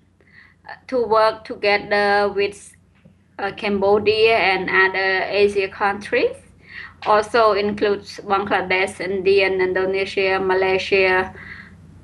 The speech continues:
and Vietnam also. We have a report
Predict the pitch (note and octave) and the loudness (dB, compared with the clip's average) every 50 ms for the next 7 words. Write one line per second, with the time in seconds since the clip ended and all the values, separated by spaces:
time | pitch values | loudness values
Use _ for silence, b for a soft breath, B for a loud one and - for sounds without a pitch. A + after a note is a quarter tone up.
0 | - - - - - - - - - - - - - - - - - - - A#3 | -20 -20 -20 -20 -20 -20 -20 -20 -20 -20 -20 -20 -20 -20 -20 -20 -6 0 0 2
1 | A3 A3 A3 G#3 A3 - - G3 G3 G3+ G3+ G3+ F3+ D#3 G3 G3 G3 - - G#3+ | 2 2 2 2 2 2 2 0 0 2 2 0 0 0 -2 -2 -2 0 0 0
2 | F#3+ F#3 F#3 F#3+ - C#3+ - - G#3+ A3 A3+ A#3+ - C4+ A3 G3+ G3 F#3+ G3 G3+ | 2 2 2 0 0 -2 -4 -4 -2 0 0 2 2 2 4 4 6 4 4 2
3 | G3+ - - - F#3+ G3 F#3+ F#3+ F#3+ F#3+ F#3+ G3 F#3+ F#3+ F#3+ F#3+ F#3+ F#3+ F#3+ G3+ | 0 -2 -4 -4 -2 0 2 2 2 0 0 0 -2 -2 -2 -2 0 0 0 0
4 | G#3 G3+ G3+ - - - A#3+ A#3 G#3+ G3 F#3+ - | 0 -2 -4 -4 -2 0 2 4 4 4 2 0